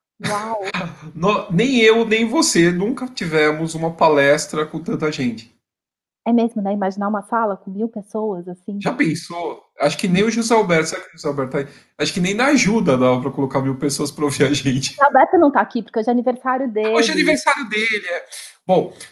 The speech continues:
Speaker 2: mas então, aí eu, eu mandei parabéns.
Speaker 1: Eu também.
Speaker 2: O, deixa eu falar. Pessoal, aproveita, já que vocês estão nessa animação toda, e compartilhem a live, porque,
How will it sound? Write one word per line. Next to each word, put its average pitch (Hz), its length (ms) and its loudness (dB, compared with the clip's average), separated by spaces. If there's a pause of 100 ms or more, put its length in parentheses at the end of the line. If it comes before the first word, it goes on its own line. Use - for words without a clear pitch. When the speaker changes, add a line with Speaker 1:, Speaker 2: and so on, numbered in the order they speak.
(180)
Speaker 2:
mas 170 300 0
então, 185 560 0 (180)
aí 165 120 2
eu, 160 200 2
eu 175 100 0
mandei 175 200 2
parabéns. 135 440 -2 (460)
Speaker 1:
Eu 156 140 2
também. 160 320 2 (180)
Speaker 2:
O, 156 560 -6 (2000)
deixa 160 300 -2
eu 196 60 -6
falar. 185 380 4
Pessoal, 269 360 2
aproveita, 208 760 0
já 160 140 -4
que 170 100 -8
vocês 165 140 -4
estão 180 160 -8
nessa 151 240 -6
animação 147 600 -6
toda, 170 340 -6
e 165 40 -8
compartilhem 233 640 -2
a 240 80 2
live, 160 420 2
porque, 185 500 -6